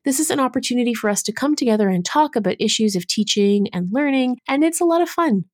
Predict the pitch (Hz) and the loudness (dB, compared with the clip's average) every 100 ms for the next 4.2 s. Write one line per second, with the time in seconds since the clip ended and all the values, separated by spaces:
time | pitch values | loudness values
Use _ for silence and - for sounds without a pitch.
0 | - 226 269 269 254 240 220 208 196 185 | -8 -2 0 2 0 -2 -2 0 -2 -2
1 | 190 185 180 175 - 175 - 160 170 208 | -2 0 -2 -4 -4 -6 -4 -6 0 0
2 | 180 185 247 247 285 254 233 214 214 208 | 0 -2 0 0 0 -2 2 2 2 -2
3 | 190 202 190 185 175 175 190 190 170 175 | 0 2 2 0 -2 -4 -4 -2 -2 0
4 | 175 185 | 0 -2